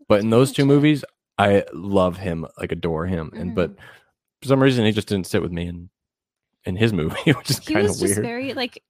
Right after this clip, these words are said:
Speaker 2: Elon Musk in the beginning. I'm just like, "You kinda
Speaker 1: Oh, yeah.
Speaker 2: suck." <laughs>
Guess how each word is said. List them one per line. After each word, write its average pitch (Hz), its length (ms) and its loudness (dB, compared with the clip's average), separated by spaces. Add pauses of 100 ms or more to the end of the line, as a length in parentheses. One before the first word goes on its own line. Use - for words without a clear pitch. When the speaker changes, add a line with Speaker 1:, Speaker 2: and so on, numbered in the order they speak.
(480)
Speaker 2:
Elon 220 380 -6
Musk 208 320 -14
in 208 100 -10
the 185 100 -8
beginning. 196 420 -10
I'm 214 80 -8
just 233 200 -12
like, 247 160 -18
"You 330 80 -14
kinda 466 260 -16 (100)
Speaker 1:
Oh, 95 120 0
yeah. 202 360 -2
Speaker 2:
suck." 539 600 -2
<laughs> 415 40 2